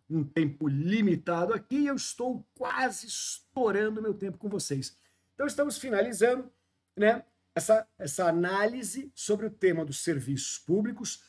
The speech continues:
do jeito que mais se cobra nas provas federais, tipo essa que você vai fazer, tá bom? <coughs> Então, só pra gente ver se a coisa ficou clara. Olha só. Você viu comigo, então, qual é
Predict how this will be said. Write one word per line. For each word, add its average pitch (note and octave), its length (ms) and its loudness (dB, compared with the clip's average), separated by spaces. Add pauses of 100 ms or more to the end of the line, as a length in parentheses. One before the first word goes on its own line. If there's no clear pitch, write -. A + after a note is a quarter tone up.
(200)
do B3 100 -14
jeito B3+ 260 -6
que B3+ 120 -10
mais C4+ 340 -2
se - 160 -8
cobra G3+ 340 2
nas G#3+ 180 -2
provas F#3 360 -2
federais, F3 480 2
tipo F3+ 220 -6
essa D3 140 -4
que - 40 -14
você F3+ 80 -6
vai D#3 120 -6
fazer, C3 280 -10 (200)
tá C3 80 -8
bom? B3+ 260 4 (500)
<coughs> C#4 80 4 (400)
Então, B3+ 200 2
só C#4+ 160 0
pra B3 160 0
gente F3 260 -2
ver A3 260 4 (340)
se - 140 -2
a F3+ 60 2
coisa F#3 260 0
ficou F3+ 220 -6
clara. B2+ 460 -6
Olha G#3+ 500 0
só. - 500 -2 (1600)
Você A3 360 2
viu B3 180 0
comigo, A#3+ 340 0
então, E3+ 480 0
qual G#3 320 6
é F#3+ 280 4